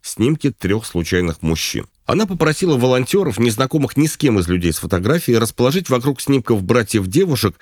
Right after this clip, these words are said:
снимки других мужчин, от самого похожего до самого непохожего. Около трети участников назвали партнёров девушек самыми похожими на их братьев.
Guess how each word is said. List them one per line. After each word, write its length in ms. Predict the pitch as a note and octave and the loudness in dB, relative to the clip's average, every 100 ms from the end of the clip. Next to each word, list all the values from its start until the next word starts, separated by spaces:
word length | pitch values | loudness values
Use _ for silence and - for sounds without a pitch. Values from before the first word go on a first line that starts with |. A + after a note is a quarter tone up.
| - | -20
снимки 400 | - - G3+ E3+ | -6 0 0 0
других 440 | C#3+ A2+ G#2+ D3 - | 0 2 0 -2 0
мужчин, 480 | A#2+ A2 - D2+ - _ - | 0 0 -2 -2 -4 _ -8
от 160 | G2+ - | -6 0
самого 340 | A2 F2+ D#2+ | 0 2 0
похожего 640 | D#2 D2 F#2 F#2 A#2 E3 E2+ | -2 -2 0 0 0 -2 0
до 140 | F#2+ | 0
самого 340 | - F#2 G#2 | 2 0 2
непохожего. 680 | G2 D#2+ D#2 - C2 A#1+ A1+ _ _ | 0 0 -2 -2 -6 -8 -14 _ _
Около 320 | E3 F3+ D3 | -2 2 0
трети 340 | - D#3+ C#3+ A2 | 0 0 0 0
участников 680 | G#2 F3 F3+ C3 - F#2 | 2 0 0 -2 -4 -2
назвали 300 | G#2+ A2 D3 | -2 0 0
партнёров 540 | A#2+ A#2 - C3+ G#2+ E2+ | 0 -2 0 0 0 0
девушек 480 | G2 D#3+ A#2+ A#2 - | 0 0 -2 -4 -4
самыми 520 | - C3+ D3+ C#3+ A#2+ | 0 2 2 2 0
похожими 640 | A2 G2 A#2+ A#2+ B2 B2 - | -2 0 0 2 0 -2 0
на 180 | F2+ | 2
их 180 | F#2+ F2+ | 2 0
братьев. 460 | D#2 D2+ C#2 - | 0 -2 -2 -12